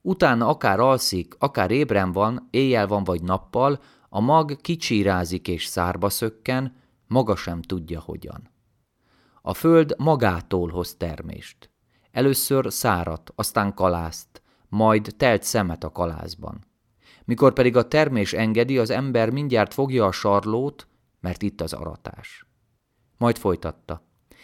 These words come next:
"Mihez hasonlítsuk az Isten országát? Milyen példabeszéddel szemléltessük?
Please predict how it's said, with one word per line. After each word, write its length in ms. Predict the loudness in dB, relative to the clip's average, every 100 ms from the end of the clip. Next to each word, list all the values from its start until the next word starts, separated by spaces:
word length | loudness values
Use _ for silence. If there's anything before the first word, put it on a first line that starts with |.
| _ _
"Mihez 320 | -2 -2 0
hasonlítsuk 760 | 2 2 2 0 0 -6 -10 -6
az 100 | -4
Isten 360 | -6 -4 -4
országát? 840 | -2 -4 -6 -10 -10 -12 -14 -16 _
Milyen 320 | -2 0 0 2
példabeszéddel 1000 | 2 4 2 2 -2 -4 -6 -4 -4
szemléltessük? 1120 | -2 0 0 0 -2 -6 -12 -14 -18 -20 _